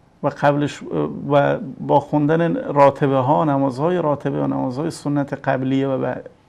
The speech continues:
در واقع قبل از نماز، قبل از اقامه،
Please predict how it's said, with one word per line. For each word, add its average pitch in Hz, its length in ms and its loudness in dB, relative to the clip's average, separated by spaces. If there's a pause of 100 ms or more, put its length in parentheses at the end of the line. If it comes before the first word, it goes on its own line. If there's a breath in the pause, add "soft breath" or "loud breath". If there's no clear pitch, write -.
(120)
در 143 140 -2
واقع 127 380 -8
قبل 147 220 6
از 135 180 -2
نماز، 123 460 -8 (960 soft breath)
قبل 135 220 0
از 127 160 -2
اقامه، 127 400 -6